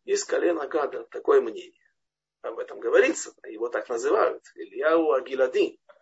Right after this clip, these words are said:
Э, другое мнение говорит, что он был из колена Беньямина. М, тоже приводятся намеки, доказательства. От колена Беньямина у него вообще-то территория от Иерихо, от северной точки,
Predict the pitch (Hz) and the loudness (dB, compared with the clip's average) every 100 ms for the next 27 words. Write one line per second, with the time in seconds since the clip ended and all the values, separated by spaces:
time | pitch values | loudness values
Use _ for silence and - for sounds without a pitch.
0 | - - - _ _ _ _ _ _ - | -20 -20 -20 _ _ _ _ _ _ -6
1 | 123 117 120 117 - 165 165 160 175 202 | -2 0 0 -2 2 2 10 10 12 10
2 | 214 208 196 185 180 - 175 165 165 175 | 10 10 10 10 4 -2 0 4 4 4
3 | 170 170 156 - 160 160 156 156 160 160 | 2 0 -4 -2 0 2 0 -2 0 2
4 | 165 147 101 - _ _ _ _ - 339 | 4 2 0 -10 _ _ _ _ -20 -20
5 | 294 294 269 269 - - 285 247 - 220 | -20 -18 -16 -18 -6 0 4 6 10 12
6 | 208 185 175 170 151 165 220 202 160 123 | 12 10 6 2 6 10 10 8 -2 -4
7 | - 117 180 175 160 - 139 131 123 - | -2 2 4 4 -4 -6 -2 -2 -2 -6
8 | 110 - 135 135 120 135 139 147 160 123 | -10 -6 -4 -2 -6 -8 -6 -2 -2 -2
9 | 113 120 110 - - - - 127 123 135 | -6 -6 -6 -6 -8 -8 -8 -8 -2 0
10 | 113 101 - - - - - 127 123 123 | -2 -4 -4 2 2 2 -10 -8 -6 -2
11 | - - - _ _ _ _ _ _ - | 6 6 4 _ _ _ _ _ _ 0
12 | 127 - 175 170 151 135 120 - - _ | 0 2 2 6 4 2 -2 -6 -12 _
13 | _ - 135 - - - | _ 4 6 4 -4 -16